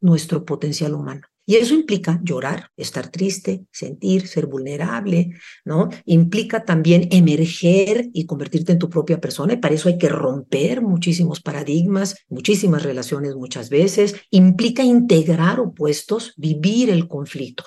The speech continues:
Todo eso es salud emocional para nosotros. Desde el punto de vista espiritual, lo que se busca tendría mucho más que ver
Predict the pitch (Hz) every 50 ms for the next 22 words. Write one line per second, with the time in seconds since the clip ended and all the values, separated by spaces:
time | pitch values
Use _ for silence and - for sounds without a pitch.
0 | - - _ _ 269 285 285 277 277 254 - 262 - - 185 170 175 196 202 214
1 | 190 175 160 160 - 139 139 147 143 151 - 151 143 143 147 135 - - - -
2 | - - - - - _ _ - 165 160 160 165 165 175 175 170 233 269 262 311
3 | 294 269 226 214 208 180 - - 190 175 175 175 - - 170 170 170 - - 185
4 | 160 151 156 151 - - 151 139 143 160 202 247 - - - _ - 175 175 170
5 | 185 170 170 185 170 170 175 226 214 - - - 262 269 269 - - _ _ -
6 | 175 175 180 175 190 214 226 240 269 254 - 202 185 170 175 175 175 - 214 196
7 | 170 170 165 165 170 170 -